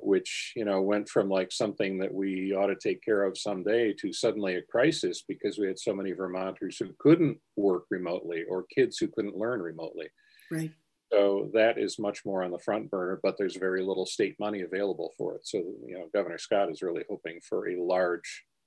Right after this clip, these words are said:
Speaker 1: federal investment in broadband infrastructure.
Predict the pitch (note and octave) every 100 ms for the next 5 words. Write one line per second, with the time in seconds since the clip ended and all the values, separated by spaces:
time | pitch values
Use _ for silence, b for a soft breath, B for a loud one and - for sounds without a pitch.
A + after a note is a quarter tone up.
0 | _ - A2+ G2 F2 E2+ D#2+ F#2+ F#2+ -
1 | E2 D#2 - F2+ E2+ E2 - _ _ F#2+
2 | F2+ D#2 F2+ E2+ E2+ - G2+ - G2 -
3 | G2+ -